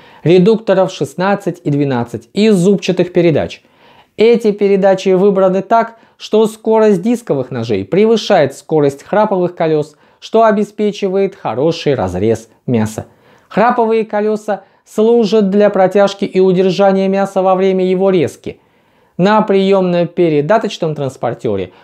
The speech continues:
установлены ограничитель девять и конечный выключатель семь. Храповые колёса два и десять. По периферии имеют канавки,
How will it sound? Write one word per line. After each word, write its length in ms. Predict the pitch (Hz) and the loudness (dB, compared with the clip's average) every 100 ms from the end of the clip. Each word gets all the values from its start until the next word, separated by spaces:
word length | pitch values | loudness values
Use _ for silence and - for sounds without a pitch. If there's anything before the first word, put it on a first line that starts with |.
| _ | _
установлены 800 | 190 185 208 214 208 208 202 196 | -4 0 2 2 2 2 2 0
ограничитель 640 | 190 190 196 196 190 190 | 0 -2 -2 -4 -6 -4
девять 400 | 180 226 208 - - _ _ - | 0 2 2 0 -8 _ _ 0
и 260 | 226 226 | 2 2
конечный 640 | 214 143 120 175 190 - 147 | 2 -2 0 0 0 -2 -2
выключатель 640 | 131 101 92 143 143 135 | -2 -2 -2 0 0 -2
семь. 320 | - - 87 90 _ _ _ | -4 -6 -6 -8 _ _ _
Храповые 540 | 202 240 220 156 123 | 0 0 0 -2 -4
колёса 440 | 117 120 120 117 117 | -6 -6 -8 -8 -14
два 300 | 139 208 202 | -6 -4 -4
и 160 | - | -8
десять. 460 | 117 170 196 143 - _ _ _ | -4 -2 -2 -4 -12 _ _ _
По 160 | 220 226 | 0 0
периферии 640 | 226 214 214 214 214 208 | 2 2 2 2 2 2
имеют 320 | 208 208 202 | 2 2 0
канавки, 640 | - 196 196 190 - 180 | -2 -2 0 -2 -2 -4